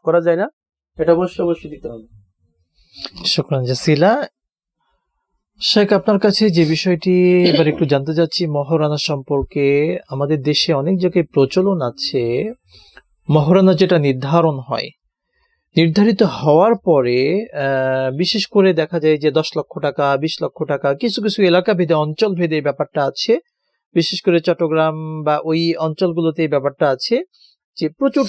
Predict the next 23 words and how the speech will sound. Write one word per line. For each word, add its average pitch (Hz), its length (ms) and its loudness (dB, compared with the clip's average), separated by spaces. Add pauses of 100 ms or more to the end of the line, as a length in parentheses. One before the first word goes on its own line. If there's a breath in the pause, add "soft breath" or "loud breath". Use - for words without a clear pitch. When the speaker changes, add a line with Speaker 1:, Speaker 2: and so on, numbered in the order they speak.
Speaker 2:
টাকা 165 280 2
মহারণা 156 480 -2
ধরা 143 300 -2
হয়, 127 240 -4 (340)
কিন্তু 247 240 -4
সেটা 180 360 0
আদায় 131 240 2
করা 127 240 -8
হয় - 280 -20
না। - 60 -20 (1080)
তো 147 320 4 (360)
মহারণা 190 500 2
পরিপূর্ণ 208 460 0
আদায় 180 400 2
না 170 340 -2
করে 151 260 0 (500)
এটার 190 240 -4
দ্বারা 202 180 2
কি 208 140 -2
আসলে 190 300 -2
বিবাহ 165 580 -4
শুদ্ধ 143 440 -10
হবে? 160 540 -2